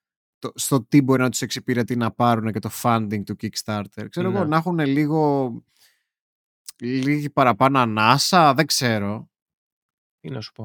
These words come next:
Speaker 1: Εντάξει, αν το τελικό product βγαίνει καλό, οκ, εγώ δεν χαλιέμαι.
Speaker 2: Ναι,
Speaker 1: Ο άλλος
Speaker 2: ούτε εγώ.
Speaker 1: πληρώνει, ο άλλος πληρώνει για να πάρει κάτι physical, ξέρεις, κάποιο
Speaker 2: Μμμ.
Speaker 1: έξτρα.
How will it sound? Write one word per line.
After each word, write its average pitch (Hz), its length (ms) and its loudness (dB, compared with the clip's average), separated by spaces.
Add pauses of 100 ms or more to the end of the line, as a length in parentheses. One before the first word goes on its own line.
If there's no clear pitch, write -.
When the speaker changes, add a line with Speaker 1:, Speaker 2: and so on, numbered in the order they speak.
Speaker 1:
Εντάξει, - 440 -6 (180)
αν 185 260 2
το 214 140 -2
τελικό 175 420 0
product 180 360 0
βγαίνει 156 320 -4
καλό, 120 640 -2 (480)
οκ, 175 160 -12
εγώ 131 260 0
δεν 170 100 0
χαλιέμαι. 110 500 -2
Speaker 2:
Ναι, 139 80 2
Speaker 1:
Ο 135 40 4
άλλος 123 140 4
Speaker 2:
ούτε 107 100 -4
εγώ. 104 100 -2
Speaker 1:
πληρώνει, 160 520 -2 (160)
ο 147 120 -6
άλλος 180 180 0
πληρώνει 165 280 0
για 165 80 0
να 151 100 0
πάρει 156 200 0
κάτι 151 280 -2 (120)
physical, 156 440 0
ξέρεις, 135 200 -2
κάποιο 117 600 -2
Speaker 2:
Μμμ. 131 340 -8 (300)
Speaker 1:
έξτρα. 156 580 -4